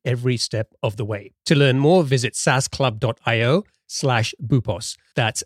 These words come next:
sasclub dot I O slash B O O P O S. Sign up today and get qualified to start your entrepreneurial journey or sell your business at the right valuation with boopos dot com. And you had,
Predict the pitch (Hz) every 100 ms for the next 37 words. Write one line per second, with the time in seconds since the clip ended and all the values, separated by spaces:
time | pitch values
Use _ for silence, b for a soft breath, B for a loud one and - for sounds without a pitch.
0 | - - 123 123 - 117 110 117 - 113
1 | 117 139 208 - - - 117 113 110 101
2 | 151 160 - 131 - 110 - 175 170 180
3 | - 117 110 92 - - b b b -
4 | 131 135 - 131 165 170 123 - - 143
5 | 147 151 - 123 143 120 123 120 120 -
6 | 156 147 143 127 107 135 185 214 _ -
7 | 123 - 131 117 131 131 127 110 - 107
8 | 110 113 139 131 120 110 104 110 101 -
9 | - 117 113 113 117 104 113 - 113 92
10 | - _ _ _ _ _ _ _ _ _
11 | - 175 196 208 240 196